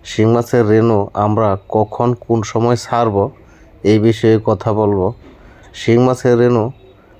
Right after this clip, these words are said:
আমরা, আহ, যদি, উম, প্রথম বৈশাখ মাসে ছাড়তে পারি, তাহলে আমাদের মাছ খুব দ্রুত গতিতে বড় হবে।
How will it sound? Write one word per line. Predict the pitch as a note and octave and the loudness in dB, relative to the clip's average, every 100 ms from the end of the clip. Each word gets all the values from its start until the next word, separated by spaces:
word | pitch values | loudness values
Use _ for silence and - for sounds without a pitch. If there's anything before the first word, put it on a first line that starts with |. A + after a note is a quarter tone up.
| - | -8
আমরা, | - A2+ A2+ A2+ A2+ A#2+ A#2 G#2 | -2 0 2 2 2 2 2 0
আহ, | C3 - - - - - - - _ _ - - G2+ A2 G#2+ G#2+ G2+ G2+ | -4 -16 -20 -20 -20 -20 -20 -20 _ _ -20 -10 -4 0 0 0 -4 -8
যদি, | G2 A#2+ A#2+ B2+ B2+ B2 - - | 0 0 4 4 4 0 -12 -6
উম, | G#2+ G#2+ G2 - - - - - - | -2 -2 -4 -10 -20 -20 -20 -8 -2
প্রথম | B2 - C#3 C#3+ C#3 C3+ A2+ | -2 0 0 0 -2 -4 -6
বৈশাখ | A2+ C3 C3+ B2 G#2+ _ _ - | 0 0 0 -4 -6 _ _ -6
মাসে | A2+ A#2 - G#2+ A#2 - - - - | -2 -2 0 -2 -2 -8 -20 -20 -20
ছাড়তে | - C3 B2 - | -6 -4 -2 0
পারি, | A#2+ A2+ G2 C3 - _ _ _ _ - | 0 2 2 0 -8 _ _ _ _ -6
তাহলে | G#2 G#2+ A2 | -2 0 0
আমাদের | G2 G2 G#2+ G#2+ A#2+ | 0 0 0 2 0
মাছ | G#2+ G2 F#2 - _ _ - - - - | 2 -2 -2 -6 _ _ -20 -20 -20 -14
খুব | - A2+ | -4 -4
দ্রুত | G2+ A#2 C3 C#3 | 0 2 2 2
গতিতে | C3 C3 A#2 G#2+ | 2 2 0 0
বড় | G2 A2 A2+ | 2 2 0
হবে। | F#2 - | -2 -6